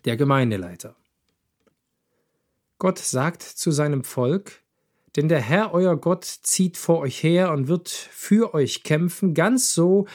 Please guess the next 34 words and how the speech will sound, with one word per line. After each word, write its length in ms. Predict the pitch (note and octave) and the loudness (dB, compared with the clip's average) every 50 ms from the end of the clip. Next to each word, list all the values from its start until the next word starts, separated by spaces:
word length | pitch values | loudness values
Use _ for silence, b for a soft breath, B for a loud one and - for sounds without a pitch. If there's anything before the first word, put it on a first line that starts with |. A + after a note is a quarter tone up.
| B B B B - | B B B B -2
wie 160 | D3 D#3+ F3+ | 2 4 4
er 160 | F3+ F3+ F3+ | 4 4 2
es 140 | F#3 E3 - | 0 -2 -2
für 160 | - - D#3+ | 0 -2 0
euch 200 | D3 D3+ E3 - - | 0 0 -2 0 0
in 40 | |
Ägypten 480 | D#3 D#3+ D3+ - G3+ G3+ _ - D3 C#3 | -2 0 0 -2 -2 -2 _ -6 -4 -2
getan 420 | B2+ B2 - - C3 C3 C#3+ D#3 | -2 -4 -4 -4 -2 0 0 2
hat, 160 | D#3+ F3 E3+ - | 0 0 -2 -4
vor 440 | - - - - G#3+ A3+ A3+ - | -10 -6 -2 0 2 2 0 0
euren 200 | - F#3+ F#3 F#3 | 0 0 0 0
Augen 500 | F3 - C3 B2 B2+ C3 C#3 F3+ F#3+ F3 b b b b b b | 0 0 0 0 0 0 0 -2 -2 -4 b b b b b b
und 260 | G#3+ G#3+ A#3 A#3 G3+ | 2 2 2 2 2
in 180 | G3+ F#3+ F#3+ | 2 2 4
der 200 | F#3 F3 E3 D3 | 4 4 2 2
Wüste, 720 | D3 D#3 F3+ G#3 A3+ A3 G#3 - - - C#3+ D3 F3 F#3 F3 B B B B B | 2 2 4 4 2 2 0 -2 -4 0 0 2 2 0 -2 B B B B B
wo 100 | - F3 | 0 2
du 100 | F3+ F#3+ | 2 4
gesehen 500 | F3 G#3 F3+ D#3+ D#3+ G3 A3+ A#3 G#3 G3 | 4 2 2 4 4 4 4 4 4 4
hast, 260 | G3+ G#3 G3 - - | 4 2 0 -2 -2
wie 60 | F#3 | 0
der 100 | E3+ F3+ | 0 2
Herr, 360 | D#3 A#2+ A#2 E3 F#3 G3 G#3 G3+ | 0 0 0 2 2 2 2 2
dein 340 | G3 - E3 F3+ G3 G3 | 0 0 2 2 2 2
Gott, 320 | F3 F#3 G3 F#3 - - - | 2 2 0 -2 -2 -2 -4
dich 180 | G3 E3+ - | -4 -2 -2
getragen 1000 | - F#3+ E3 - - - - C3+ C3 D3 F3 G3+ A3 A3+ G#3 - D3+ C3+ A#2 F#2+ F#2 | -4 -4 -4 -6 -10 -10 -8 -4 -2 0 2 2 2 0 0 0 0 0 0 -2 -4
hat, 360 | A2+ G#2 G2 _ - - - B B B B B | -4 -4 -6 _ -14 -20 -20 B B B B B
wie 140 | - E3 - | 0 0 0
ein 220 | - D3 C#3+ D3 | 0 0 0 0
Mann 340 | D3+ E3 F3 F#3 G3+ G#3 G3+ | 2 2 2 4 4 4 4
seinen 300 | F#3 F#3 F#3 F3 F3 E3+ | 2 2 2 2 2 0
Sohn 380 | D#3+ D3 D#3 D#3+ E3 E3+ E3+ E3 | 0 0 0 0 0 0 -2 -4
trägt, 560 | - - D3 D3 D3 D3+ D3 - - - - | -6 -6 -4 -4 -4 -4 -6 -8 -14 -20 -20